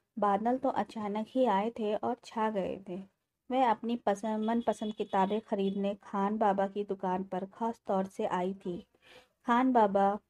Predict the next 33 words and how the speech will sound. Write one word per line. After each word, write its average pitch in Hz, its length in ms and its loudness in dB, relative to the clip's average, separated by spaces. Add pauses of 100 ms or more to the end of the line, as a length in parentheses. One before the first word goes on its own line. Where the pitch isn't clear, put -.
(240)
अब 262 100 0
काफ़ी 220 380 0
बूढ़े 220 320 2
हो 233 140 2
चुके 202 420 0
थे, 180 300 0 (520)
मगर 226 280 6
बीते 226 360 4
महीने 196 460 4
और 240 260 6
साल 196 440 4 (180)
उनके 240 280 4
होठों 220 420 2
में 202 200 0
से 208 300 -4 (800)
एक 247 180 4
मेहरबान 190 540 4
मुस्कुराहट 202 680 2 (100)
नहीं 226 200 -2
छीन 208 280 -4
सके 202 420 -8
थे। 196 200 -6 (520)
यह 262 180 4
उनकी 226 320 0
शख्सियत 233 540 2 (200)
की 247 100 0
खासियत 214 520 -2
थी। 190 300 -8 (560)
वह 247 140 4
जैसे 220 380 4
ही 254 160 4
वहाँ 220 340 0
पहुँची, 208 480 -2